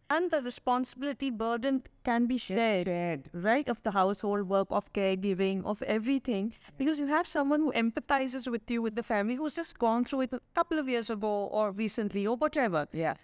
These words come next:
Speaker 1: So there is that, and that I feel there is a softer landing.
Speaker 2: I think so. But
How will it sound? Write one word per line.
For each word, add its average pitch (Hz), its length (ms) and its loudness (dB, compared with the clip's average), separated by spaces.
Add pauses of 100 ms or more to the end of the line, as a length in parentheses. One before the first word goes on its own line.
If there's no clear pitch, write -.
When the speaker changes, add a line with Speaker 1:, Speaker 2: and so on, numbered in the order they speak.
Speaker 1:
So 254 440 -2
there 254 260 0
is 262 220 -2
that, 254 300 2
and 233 200 2
that - 260 -4
I 226 180 0
feel 285 320 -2
there 247 140 0
is 233 140 -4
a 247 40 -4
softer 262 480 0
landing. 190 540 2 (320)
Speaker 2:
I 214 160 0
think 262 300 2
so. 262 320 2 (580)
But 226 220 4